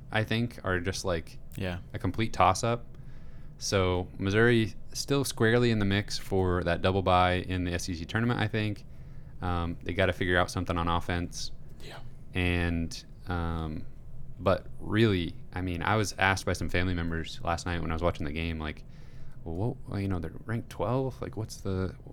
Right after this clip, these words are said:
Speaker 1: like, what's the outlook here?" And I was like, "Well,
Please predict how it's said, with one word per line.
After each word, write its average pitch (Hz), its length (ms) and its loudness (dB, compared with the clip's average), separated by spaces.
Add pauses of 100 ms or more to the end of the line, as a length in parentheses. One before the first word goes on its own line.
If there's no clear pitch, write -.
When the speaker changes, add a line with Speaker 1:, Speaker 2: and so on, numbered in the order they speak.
(100)
Speaker 1:
like, 104 280 -10
what's - 180 -8
the 95 140 0
outlook 123 380 2
here?" 123 380 2 (540)
And 98 80 2
I 90 80 4
was 87 100 0
like, 80 300 0 (220)
"Well, 87 340 -2